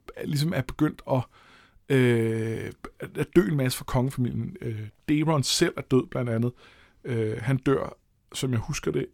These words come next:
i, øh, foråret, som man siger, af den her Great Spring Sickness, som, som tager flere af kongefamilien.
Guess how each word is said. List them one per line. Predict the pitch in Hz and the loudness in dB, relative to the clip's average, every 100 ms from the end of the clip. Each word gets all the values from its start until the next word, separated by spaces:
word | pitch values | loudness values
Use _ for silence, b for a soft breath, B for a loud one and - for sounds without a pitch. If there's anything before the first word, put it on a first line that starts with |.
| - 107 | -14 -16
i, | 95 - 120 117 | -12 -8 -6 -2
øh, | 110 110 | -2 2
foråret, | - 131 139 131 - | 6 6 6 0 -6
som | - | -4
man | 120 | -2
siger, | - 131 135 - _ - | 0 0 0 -4 _ -6
af | 123 | -2
den | 127 | 2
her | 123 | 2
Great | - 135 139 | 4 4 4
Spring | - 143 131 139 | 0 0 0 0
Sickness, | - 131 - 123 - - _ _ _ - | -4 -6 -8 -10 -12 -18 _ _ _ -10
som, | - 113 107 B B B B B B _ _ _ _ _ _ _ - | -2 -2 -2 B B B B B B _ _ _ _ _ _ _ -4
som | - 120 | 0 2
tager | - 143 151 - | 4 2 0 -4
flere | - - 156 156 147 | -4 2 6 8 6
af | 120 | 4
kongefamilien. | - 113 120 123 117 110 | 4 2 4 2 2 -2